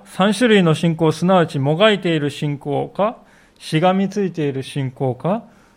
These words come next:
そして休息している信仰か、この信仰を行ったり来たりしながら、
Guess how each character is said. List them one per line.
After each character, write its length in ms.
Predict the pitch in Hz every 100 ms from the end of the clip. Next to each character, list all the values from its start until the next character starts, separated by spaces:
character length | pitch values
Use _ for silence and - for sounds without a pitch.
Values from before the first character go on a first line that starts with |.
| _ - 143
そ 140 | 170
し 120 | 156
て 160 | - 160
休 240 | - 165
息 300 | 165 165 156
し 100 | 151
て 140 | - 160
い 40 |
る 80 | 151
信 280 | - 156 147
仰 200 | 156 139
か、 240 | 143 135
こ 140 | 135 160
の 120 | 165
信 240 | 160 175
仰 200 | 170 165
を 100 | 156
行 140 | 160 160
っ 40 |
た 260 | - - 202
り 140 | 156
来 120 | -
た 140 | - 190
り 120 | 151
し 120 | -
な 160 | 160 180
が 100 | 180
ら、 300 | 185 143